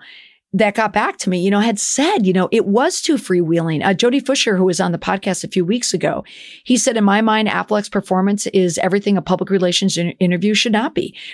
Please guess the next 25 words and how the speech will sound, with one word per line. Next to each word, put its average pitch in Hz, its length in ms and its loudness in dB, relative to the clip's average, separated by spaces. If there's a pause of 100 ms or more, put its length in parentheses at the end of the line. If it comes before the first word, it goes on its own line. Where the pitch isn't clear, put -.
freewheeling 226 560 2
and 233 140 2
unscripted, 240 640 -2 (300)
the 202 100 2
polar 226 640 0
opposite 190 640 -2
of 180 120 -2
the 185 200 -2
<laughs> - 100 -2
Alec 208 280 0
Baldwin 202 420 0
interview 165 300 -2
with 160 80 -6
George 170 240 -2
Stephanopoulos." 180 680 -2
And 185 140 2
that 175 200 -2
is 196 140 0
true. 202 320 0 (400)
Scripted - 720 -2
to 226 180 0
almost 202 300 2
a 185 60 2
millisecond. 202 720 -2 (420)
Uh, 190 340 0